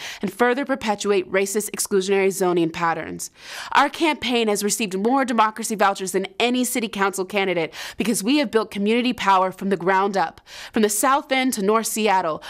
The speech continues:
among renters and vulnerable homeowners, seniors at risk of displacement, and young people alike. We've been endorsed by the M L K Labor Council, the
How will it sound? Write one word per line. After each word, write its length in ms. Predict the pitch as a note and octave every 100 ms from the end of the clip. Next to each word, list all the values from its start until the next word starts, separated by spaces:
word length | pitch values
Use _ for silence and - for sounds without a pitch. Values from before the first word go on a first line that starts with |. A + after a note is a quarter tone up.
| -
among 240 | G3+ G3+ G3
renters 420 | B3 B3 C4+ B3
and 160 | G#3
vulnerable 460 | F3+ A3 B3 A#3 A3
homeowners, 640 | F3+ F#3+ F3+ F3 E3+ D#3+ - - -
seniors 640 | - - D4+ D#4 D4+ D#4
at 100 | C4
risk 280 | G#3 A#3 A#3
of 80 | A#3
displacement, 640 | F#3+ - - G#3+ - A3+ A3+
and 180 | F3+
young 200 | F#3 F#3+
people 360 | G3+ G3 F#3 F#3
alike. 460 | D#3+ D#3+ D#3+ - - - - -
We've 160 | G#3+
been 140 | C4+ D4
endorsed 360 | B3+ B3+ B3
by 100 | A#3
the 160 | G3 F#3+
M 140 | A3+
L 80 | A#3+
K 220 | A#3 A3
Labor 260 | G3+ F#3+ F#3
Council, 560 | F#3 E3 D3+ D3 - -
the 120 | F3